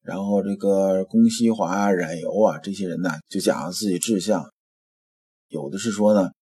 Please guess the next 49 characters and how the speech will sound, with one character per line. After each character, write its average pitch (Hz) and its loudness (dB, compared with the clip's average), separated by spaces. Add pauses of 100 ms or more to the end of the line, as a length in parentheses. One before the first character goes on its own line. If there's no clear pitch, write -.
(120)
我 101 6
呢 117 8
到 107 8
一 104 4
个 101 4
国 92 4
家 104 6
呢， 101 2 (160)
就 87 -12
是 87 -4
一 90 -4
个 95 -4
小 110 -2
国 80 2
吧， - 0 (280)
夹 - -6
在 104 4
两 85 -2
个 90 -8
大 92 -6
国 87 -4
中 92 -2
间 92 -2
这 95 -2
么 95 -2
一 95 -2
小 - -4 (120)
国， - -4 (500)
我 - -6
去 - 4
了 123 10
之 117 4
后 123 4
呢， 107 6
用 110 4
三 113 6
年 110 6
时 104 -4
间 101 4
呢， 95 2 (100)
就 101 -2
让 98 0
这 98 -2
个 92 -4
国 90 0
家 95 2
能 95 -4
崛 95 2
起。 - -6